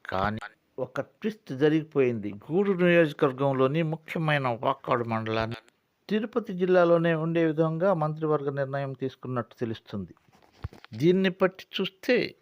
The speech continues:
దుగరాజపట్నం పురాతన పోర్టు కూడా తిరుపతి జిల్లాలోనే ఉండిపోతుంది. శక్తివంతమైన రాజకీయ నాయకుడు, ఉమ్మడి ఆంధ్రప్రదేశ్ మాజీ ముఖ్యమంత్రి నేరు-, నేదురుమల్లి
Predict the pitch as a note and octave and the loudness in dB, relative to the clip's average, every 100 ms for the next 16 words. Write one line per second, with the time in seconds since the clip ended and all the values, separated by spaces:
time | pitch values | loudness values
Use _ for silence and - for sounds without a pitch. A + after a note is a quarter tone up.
0 | _ A#2 B2 D#3 F#3+ F#3+ F3+ F3+ E3 - | _ -10 -2 2 4 4 2 0 0 -2
1 | E3+ D#3+ D#3 D3 D#3+ E3+ D#3+ D#3 D3+ E3 | -4 -2 -2 2 2 2 0 -2 -4 -6
2 | D3+ D3 D3 D3+ F3 F3 C#3+ C#3+ - C#3 | -6 -6 0 2 2 0 -4 -4 -6 -10
3 | C3+ C#3 C3+ C3 C3 C3+ D3+ - B2 A#2+ | -2 2 4 4 2 2 -4 -6 -6 -4
4 | A2 G#2 - F#2 - - - F#3+ - - | -4 -6 -8 -14 -16 -16 -6 -6 -6 -2
5 | G3 F#3 F3 E3 E3 D3+ C3+ C#3 C#3 C#3 | 0 0 -4 -4 -2 -2 -4 -4 -8 -6
6 | C#3+ C#3 C#3 C3 B2 B2+ D3+ E3 D3+ F#2 | -4 -4 -4 -6 -8 -6 -4 -6 -8 -10
7 | C#3 D#3+ D#3+ D3 - C#3 C#3+ B2+ C3 C3 | -6 -2 -2 -4 -6 -8 -6 -6 -6 -6
8 | - A2+ A#2+ C3+ B2 B2+ B2 A#2+ - C3 | -8 -10 -6 -6 -8 -10 -10 -12 -12 -10
9 | B2+ A#2 A2+ A#2 B2+ C3 B2 A#2 A#2 A#2+ | -10 -10 -10 -6 -4 -4 -6 -8 -8 -6
10 | B2+ A#2+ B2 A#2+ A2 | -6 -6 -6 -6 -8